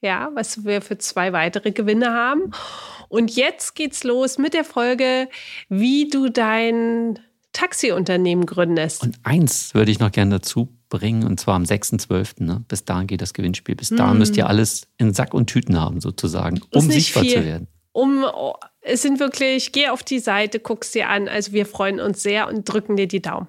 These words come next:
Speaker 2: Okay, dann fangen wir mit unserer heutigen Folge an.
Speaker 1: Jens, was hättest du damals gerne schon gewusst, als du deinen Taxibetrieb gegründet hast oder einen deiner Taxibetriebe?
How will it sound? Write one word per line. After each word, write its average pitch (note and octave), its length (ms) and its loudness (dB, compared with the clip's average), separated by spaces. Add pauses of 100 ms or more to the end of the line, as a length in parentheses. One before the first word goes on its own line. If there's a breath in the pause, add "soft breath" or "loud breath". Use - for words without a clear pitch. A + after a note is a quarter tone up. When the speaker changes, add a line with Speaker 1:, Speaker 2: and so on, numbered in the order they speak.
(680 loud breath)
Speaker 2:
Okay, A#2+ 440 2 (100)
dann G#2 220 4
fangen A2+ 200 4
wir A#2 60 6
mit A#2 120 6
unserer A#2+ 200 4
heutigen C#3+ 240 2
Folge G#2 340 0
an. E2 180 -4 (920)
Speaker 1:
Jens, C#4+ 440 0
was D4 180 -2
hättest F4 400 -4
du C#4 100 -2
damals B3+ 720 -2
gerne B3 400 2
schon B3+ 260 0
gewusst, A#3+ 500 0
als - 240 -2
du A#3+ 100 0
deinen A3+ 220 2
Taxibetrieb A3 880 -2
gegründet G3+ 600 2
hast E3+ 220 0
oder F#3 200 0
einen G3 240 4
deiner F#3 300 2
Taxibetriebe? F3+ 960 -2